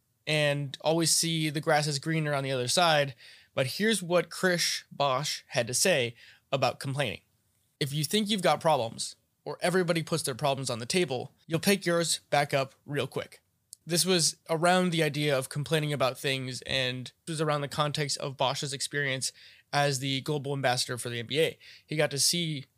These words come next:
more of the entire world and how they live rather than just in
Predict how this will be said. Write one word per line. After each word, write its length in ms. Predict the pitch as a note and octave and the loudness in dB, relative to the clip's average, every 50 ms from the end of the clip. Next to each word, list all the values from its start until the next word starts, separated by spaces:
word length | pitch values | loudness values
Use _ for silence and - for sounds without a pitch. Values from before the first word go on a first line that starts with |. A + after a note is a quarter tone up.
| _ | _
more 400 | C#3+ D3 D3+ D#3 D#3+ F3 G3 F#3+ | -10 -8 -6 -2 2 4 4 4
of 180 | E3 D#3+ C3+ C3 | 4 2 0 -2
the 100 | C#3 D3 | -4 -4
entire 460 | C#3+ C#3+ - - - F3+ E3 D#3 D3+ | -4 -4 -2 0 2 2 2 2 0
world 440 | D3 D3+ F#3+ A#3 A#3+ G#3 F3 E3 D3+ | 0 2 4 4 4 6 4 2 0
and 100 | D3+ C#3+ | 0 0
how 140 | D3 D#3 D3+ | 0 0 0
they 180 | C3+ D3 C#3+ C#3+ | 0 0 -2 0
live 260 | C3+ C#3 B2 B2 A#2+ | 0 0 -2 0 0
rather 200 | C3+ C#3 C3+ C3+ | 0 0 0 0
than 180 | C3+ C3+ C3+ | -2 -2 -2
just 260 | C3 C#3 C3 - - - - | -2 -2 -2 -2 -4 -4 -4
in 240 | D#3+ C#3+ C#3 C3 | -4 -4 -4 -6